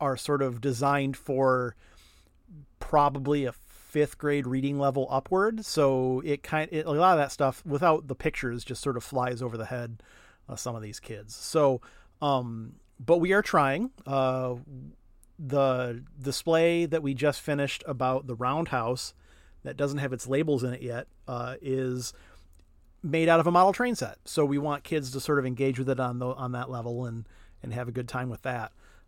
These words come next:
Um, but yeah, they play with the Thomas, uh,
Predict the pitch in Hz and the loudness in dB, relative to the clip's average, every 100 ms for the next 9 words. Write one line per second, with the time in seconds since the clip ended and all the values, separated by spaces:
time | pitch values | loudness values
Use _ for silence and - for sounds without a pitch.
0 | - 131 127 113 107 107 - _ - _ | -6 -4 -4 -8 -12 -14 -18 _ -20 _
1 | _ _ _ _ _ - - 208 226 151 | _ _ _ _ _ -16 -4 2 4 4
2 | 139 - 156 165 208 175 160 180 - - | 2 2 4 4 2 2 2 0 -6 -18
3 | - - 147 139 139 | -20 -2 2 4 2